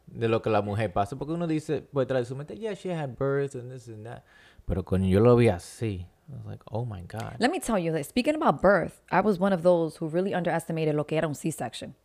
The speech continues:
Speaker 2: Yo no veía como regular birth. "Oh, I gave birth. How did you give birth?" "Oh, I had a C-section." "Oh, okay."
Speaker 1: Ok,
Speaker 2: Así
Speaker 1: hablando de C-section.
Speaker 2: C-section, Nick, is some serious
Speaker 1: Si
Speaker 2: stuff.
Speaker 1: hay un C-section,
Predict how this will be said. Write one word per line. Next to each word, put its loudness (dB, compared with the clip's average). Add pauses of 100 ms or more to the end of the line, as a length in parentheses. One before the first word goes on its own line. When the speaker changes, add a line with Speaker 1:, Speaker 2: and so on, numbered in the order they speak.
(680)
Speaker 2:
Yo 2
no 2
veía 2
como -2
regular 0
birth. 0
"Oh, 2
I 0
gave -2
birth. 0
How -2
did -4
you -4
give -2
birth?" 2
"Oh, 0
I -2
had -2
a -2
C-section." -6
"Oh, 4
okay." -4 (2750)
Speaker 1:
Ok, 6
Speaker 2:
Así 6
Speaker 1:
hablando 4
de 2
C-section. -6
Speaker 2:
C-section, -2
Nick, -4
is -4
some -8
serious -2
Speaker 1:
Si -4
Speaker 2:
stuff. 2 (120)
Speaker 1:
hay -14
un -14
C-section, -14